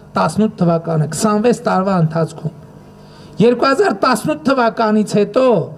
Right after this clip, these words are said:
Հայաստան համահայկական հիմնադրամը հավաքել է երկու հարյուր քառասուն յոթ միլիոն դոլար։ Իհարկե, դրա մի զգալի մասը, մեծ մասը քառասունչորս օրյա պատերազմի ընթացքում։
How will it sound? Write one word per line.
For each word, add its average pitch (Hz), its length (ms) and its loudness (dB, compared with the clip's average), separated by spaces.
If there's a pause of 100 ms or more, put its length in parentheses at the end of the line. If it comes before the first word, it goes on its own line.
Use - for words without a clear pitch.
(200)
Հայաստան 240 500 2
համահայկական 214 680 2
հիմնադրամը 208 640 4
հավաքել 202 680 0
է 220 80 2 (1040)
երկու 233 380 4
հարյուր 262 200 2
քառասուն 240 640 0
յոթ 262 380 2
միլիոն 185 480 4
դոլար։ 131 480 -6 (2250)
Իհարկե, 262 520 4
դրա 240 260 2
մի 254 180 2
զգալի 240 420 2
մասը, 226 400 2
մեծ 214 380 4
մասը 208 380 2 (100)
քառասունչորս 226 800 0
օրյա 220 260 2
պատերազմի 190 680 0
ընթացքում։ 170 580 -2